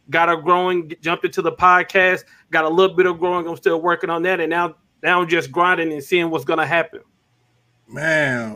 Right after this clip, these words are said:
Speaker 2: hey, we loving it. Let's go ahead and get into this Miami Hurricanes talk. Uh, how is the U handling this time,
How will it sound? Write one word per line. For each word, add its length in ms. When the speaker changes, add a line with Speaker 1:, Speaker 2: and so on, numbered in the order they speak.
Speaker 2:
hey, 280
we 120
loving 360
it. 100
Let's 220
go 240
ahead 340
and 560
get 140
into 280
this 380
Miami 600
Hurricanes 840
talk. 380
Uh, 320
how 260
is 160
the 140
U 380
handling 640
this 240
time, 520